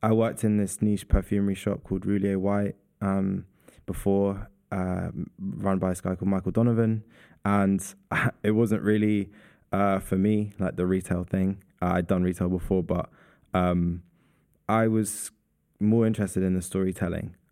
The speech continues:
um, aspect of what scent could, could be, and the, the, the level of, of storytelling,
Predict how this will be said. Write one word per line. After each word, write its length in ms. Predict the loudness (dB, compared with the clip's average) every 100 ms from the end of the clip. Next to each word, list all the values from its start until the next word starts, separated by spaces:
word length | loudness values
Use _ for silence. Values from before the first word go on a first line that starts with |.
| -6
um, 460 | -2 0 0 -4 -6 -10
aspect 600 | -10 -6 -6 -8 -12 -20 _
of 480 | -2 -2 -4 -12 -20 _
what 240 | -4 -4 -2
scent 280 | -2 -4 -4
could, 160 | -8 -8 _
could 180 | -6 -2
be, 360 | -2 -2 -4 -12 _ -4
and 460 | -2 0 -2 -4 -18 _ _ _ _ _ _ -4
the, 200 | -2 -2 0
the, 140 | 2
the 120 | 4
level 440 | 4 4 2 2 0
of, 260 | -2 -8
of 160 | -6 -6
storytelling, 840 | -2 0 0 0 -2 -2 -4 -8